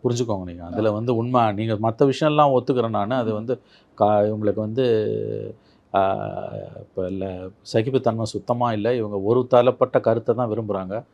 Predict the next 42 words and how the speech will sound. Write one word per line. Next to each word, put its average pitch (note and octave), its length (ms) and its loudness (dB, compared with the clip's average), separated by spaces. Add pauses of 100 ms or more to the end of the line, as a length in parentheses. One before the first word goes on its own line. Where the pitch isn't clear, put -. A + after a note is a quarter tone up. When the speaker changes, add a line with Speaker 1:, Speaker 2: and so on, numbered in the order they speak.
(320)
Speaker 1:
One A2+ 140 0 (100)
side C#3 160 6
of C3 140 4
the B2 60 0 (120)
story A#2 200 2
தான் A2+ 140 -2
பிரசன்ட் A2 300 -4
பண்றாங்க. G2+ 300 -4
இவங்க G#2 200 -6
வந்து G2+ 360 -4 (300)
எந்த A#2+ 260 2
நாணயத்துக்கும் B2+ 520 2
இரண்டு A#2 220 2
பக்கம் A#2 300 0
இருக்கின்றதை A2 280 -2
ஏற்க G#2+ 320 -2
மறுக்கிறாங்கன்றதெல்லாம் G#2+ 800 -2
உண்மை. F#2 260 -12 (100)
But A2 140 -6
இந்த G2+ 140 -6 (100)
பர்டிகுலர் B2+ 380 0 (120)
ஷோ, C#3+ 180 0
அந்த A#2 140 -2
விஜய் A2+ 300 -2
டி B2 100 -4
வி A#2+ 200 -4 (340)
மும்மொழி A2+ 480 2
கொள்கைன்றது G2+ 460 2
வந்து G2+ 180 0
as A#2+ 260 4
per C3 60 8
license C#3+ 420 4
அவங்க A2+ 180 0
பண்ண G#2+ 220 -2
முடியாது. F#2 340 -4 (400)
சில C#3 220 4
விஷயங்களை C#3 420 4
அவங்க A2+ 220 2
பண்ணாங்களேன்னு A#2+ 360 2
கேட்கலாம், G2+ 380 -2
நீட்டை A#2 260 -4
பத்திலாம். F#2 360 -4